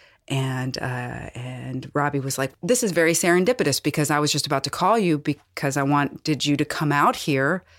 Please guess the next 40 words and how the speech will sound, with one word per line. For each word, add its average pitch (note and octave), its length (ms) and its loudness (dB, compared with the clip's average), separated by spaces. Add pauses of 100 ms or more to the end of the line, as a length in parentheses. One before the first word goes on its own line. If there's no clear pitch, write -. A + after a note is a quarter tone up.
(360)
for - 180 -2
this D#3 220 2
audition." D#3+ 720 0 (1160)
And C#3 600 -2
I C3+ 200 -4
was C3 200 -8
like, C3+ 280 -8
"Okay, C#3+ 460 -2
I C#3 40 0
can C#3 120 -4
put C#3+ 160 -4
it C3+ 120 -6
on B2+ 160 -6
tape." C#3 340 -2
And C3+ 100 -2
so C#3 160 0
I B2+ 80 0
put E3+ 220 0
it F3 80 0
on E3+ 180 4
tape, C#3 400 0 (760)
and B2 200 -8
I B2 60 -4
was B2 120 -8
like, C3+ 160 -8
"I B2+ 40 -8
think F3+ 200 -2
this - 180 -6
is D#3+ 120 -4
good C3+ 180 -2
enough. B2 500 -8 (380)
I D3 140 -6
don't D3 140 0
know." A#2 420 -10 (420)
So C#3 300 0
we C#3+ 160 2
send E3+ 260 4
the D#3+ 40 2
tape D3+ 280 0
out, C3 300 0